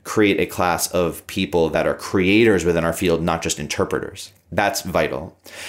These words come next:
And then, bef-, and then if you, now you go back, you know, America did not enter prominence in the classical music world until, um, the early part of the twentieth century. But we have a history of new types of music that use orchestra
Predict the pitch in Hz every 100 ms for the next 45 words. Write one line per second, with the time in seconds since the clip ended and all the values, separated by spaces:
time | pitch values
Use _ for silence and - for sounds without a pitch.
0 | - - 113 113 107 101 - 117 117 110
1 | 92 110 107 123 131 104 101 98 95 87
2 | 127 117 - 98 90 101 101 107 101 87
3 | 95 92 87 92 92 92 82 - 85 80
4 | 82 80 82 80 - 78 - 85 85 82
5 | - 80 76 80 80 87 78 - - -
6 | - 185 - - - - - - - _
7 | - - 101 117 123 120 - - 104 87
8 | 85 95 82 - 110 101 - 64 - -
9 | - - 113 127 104 113 107 - 92 85
10 | - 90 90 110 190 - 95 - 82 90
11 | 82 87 98 92 90 - 107 107 - -
12 | - -